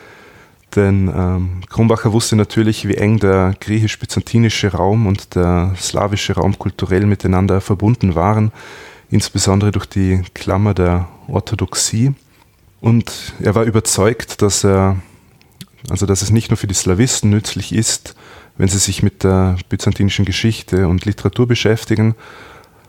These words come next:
ähm, sondern auch für die Byzantinisten, wenn sie sich mit dem slawisch, mit den slawisch-orthodoxen Kulturen auseinandersetzen.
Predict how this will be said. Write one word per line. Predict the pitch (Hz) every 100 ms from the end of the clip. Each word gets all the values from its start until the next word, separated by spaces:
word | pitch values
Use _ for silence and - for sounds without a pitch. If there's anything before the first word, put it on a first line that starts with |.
| _
ähm, | - 104 104
sondern | 104 104 104
auch | -
für | 113
die | 101
Byzantinisten, | 107 - 107 - 101 117 135 - 113 117 113
wenn | 101
sie | 101
sich | 101
mit | 95 -
dem | 98
slawisch, | - 90 98 90 95 - - -
mit | -
den | 98
slawisch-orthodoxen | - 98 107 101 - 101 - 113
Kulturen | - 101 - 90 90 -
auseinandersetzen. | 87 90 82 90 90 - 87 - 92